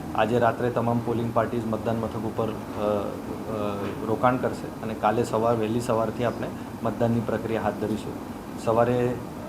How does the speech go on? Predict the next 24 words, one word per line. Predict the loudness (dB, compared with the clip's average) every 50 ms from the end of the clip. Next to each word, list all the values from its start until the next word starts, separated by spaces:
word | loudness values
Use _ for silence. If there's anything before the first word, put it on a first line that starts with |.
| -8 -8 2 4
<clears throat> | 6 8 8 8 6 4 2 -2 -6 -10 -10 -8 2 6
સાત | 6 6 6 6
વાગ્યાથી | 4 4 4 4 0 0 -2 -4
સાંજે | -4 -2 -2 -2 -2 -2 -2
છ | -4 -2 0
વાગ્યા | 2 4 4 4 4 4
સુધી | 0 0 -2 -2
મતદાન | 0 0 0 0 0 -2 -2 -2
થવાનું | -2 -2 -2 -2 -2 -4 -6
છે, | -6 -6 -6
એટલે | -4 -4 -2
મારે | 0 2 2 4 2 2 -2 2
તમામ, | 2 2 2 4 4 6 6 6 4
અ, | 2 -4 -8 -10 -10 -8 -6 -4 -4 -2 -4 -4 -6 -8 -12 -12 -12 -10 -10 -10 -10 -10 -8 -8 -6 -2
વલસાડના | 0 0 0 2 6 6 6 6 6 4 6 6 6 6 4 2 -2 -6 -8 -6 -6 -4 -2
લોકસભા | -2 -2 -2 0 0 2 4 4 4
મત | 4 2 0 -2
વિસ્તારના | -4 -4 0 0 0 2 2 2 2 2 2 2 -2 -4
મતદારોને | -4 -4 0 2 2 4 4 4 2 0 4 4
ખાસ | 4 4 4 2
વિનંતી | 0 0 2 0 0 -2 -4
છે | -4 -4 -6 -6 -6 -10 -12 -12 -12 -10 -2
કે | 0 0
અચૂક | 0 2 0 -2 -2